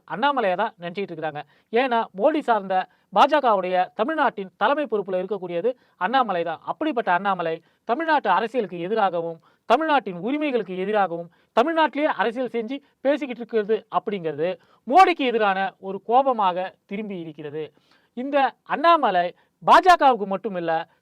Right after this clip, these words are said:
தமிழ்நாட்டுக்கும் வந்து தேவையில்லாத ஒரு ஆணி தான். இந்த ஆணி இங்க இருந்தாலும் ஒண்ணுதான், இல்லைனாலும் ஒண்ணுதான். ஆனாலும் இருந்து கொண்டே செய்யக்கூடிய பிரச்சனைகளுக்கு தப்பும் தவறுமா ஏதாவது பிரஸ் மீட்ல உளறது,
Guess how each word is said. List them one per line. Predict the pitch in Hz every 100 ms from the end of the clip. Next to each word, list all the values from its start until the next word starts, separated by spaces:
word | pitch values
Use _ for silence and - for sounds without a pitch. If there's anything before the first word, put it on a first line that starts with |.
| _
தமிழ்நாட்டுக்கும் | 220 359 349 302 - 254 233
வந்து | 190 220 233 - _
தேவையில்லாத | 220 294 277 240 233 254 - _
ஒரு | 175 160 156
ஆணி | 233 208
தான். | 175 170 - _
இந்த | - 220 208 240
ஆணி | 330 285 285 _ _
இங்க | 214
இருந்தாலும் | 220 262 320 311 294 233
ஒண்ணுதான், | 226 226 226 226 _ _
இல்லைனாலும் | 220 302 294 269 240 196
ஒண்ணுதான். | 196 190 - _
ஆனாலும் | 202 262 285 254 269 _
இருந்து | 226 285 339 339
கொண்டே | 294 285 285 - _
செய்யக்கூடிய | 247 285 302 254 208 185
பிரச்சனைகளுக்கு | 208 214 285 233 165 170 165 - _
தப்பும் | 247 - 339 262
தவறுமா | 226 220 214 208 _ - 196
ஏதாவது | 247 269 254
பிரஸ் | 214 202
மீட்ல | 269 214 185
உளறது, | 190 196 185